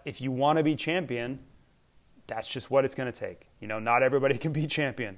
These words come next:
It's just part, it's a really hard thing to do. Trust me, I, I never even got within sight of it. And, uh, I was trying my ass off, so I totally get it. Levi Kitchen was fantastic in that first moto. Uh, that was easily the best ride of his life.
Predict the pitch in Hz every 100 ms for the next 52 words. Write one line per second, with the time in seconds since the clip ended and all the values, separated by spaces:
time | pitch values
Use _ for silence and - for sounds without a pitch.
0 | 139 - - - - 113 120 113 110 147
1 | 139 139 143 151 147 143 135 107 131 127
2 | 113 117 113 113 117 - - - _ 127
3 | 131 147 151 156 151 151 156 143 135 156
4 | 156 151 - - - 170 170 147 113 -
5 | _ _ _ - 120 120 120 117 120 117
6 | - 127 123 117 117 120 - 101 - 107
7 | 104 - 113 107 104 104 98 - - -
8 | - - _ - _ - 147 185 196 190
9 | 190 196 220 208 143 139 143 123 - 151
10 | 147 - 147 180 180 196 190 190 185 -
11 | 180 - 175 175 170 170 - 131 139 147
12 | 165 165 156 151 - - - - - -
13 | - - 233 202 175 156 135 123 135 131
14 | 135 131 127 123 117 104 113 160 -